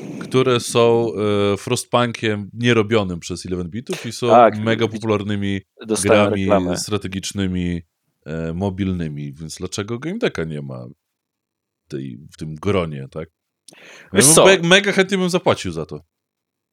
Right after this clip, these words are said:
Speaker 2: No to jak zapłacisz nam, mm, za port, dogadamy się na jakiś, wiesz, fajny
Speaker 1: To
Speaker 2: refsher,
Speaker 1: ty
Speaker 2: no
Speaker 1: tu
Speaker 2: to
Speaker 1: jesteś ze studia, który tam smaży pieniądze, deale, te sprawy. Jesteście, the next big thing is you, dlatego tu jesteśmy. Ja zapomniałem powiedzieć.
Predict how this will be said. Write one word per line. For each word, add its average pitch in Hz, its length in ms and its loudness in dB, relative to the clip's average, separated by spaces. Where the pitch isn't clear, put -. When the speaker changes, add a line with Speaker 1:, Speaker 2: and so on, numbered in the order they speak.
Speaker 2:
No 120 160 4
to - 100 2
jak 139 160 4
zapłacisz 135 480 -2
nam, 131 200 0
mm, 117 500 -6
za 117 100 0
port, - 400 2
dogadamy 113 540 4
się 110 160 -6
na 104 100 -4
jakiś, - 560 -6
wiesz, 87 340 -2
fajny 101 340 -2
Speaker 1:
To 104 60 2
Speaker 2:
refsher, 147 340 -4
Speaker 1:
ty 220 80 4
Speaker 2:
no 339 60 4
Speaker 1:
tu 330 100 2
Speaker 2:
to - 20 6
Speaker 1:
jesteś 180 360 6
ze - 280 0
studia, 170 480 4
który 151 320 2
tam 147 280 6
smaży 147 640 4
pieniądze, 143 640 4
deale, 139 320 4
te - 180 6
sprawy. 131 560 6
Jesteście, 269 480 0
the 151 120 8
next 165 440 6
big 202 220 4
thing 214 400 2
is 143 220 -2
you, 156 340 4
dlatego 131 400 0
tu 160 120 -6
jesteśmy. 160 580 2
Ja 117 140 2
zapomniałem 139 360 -2
powiedzieć. 160 460 2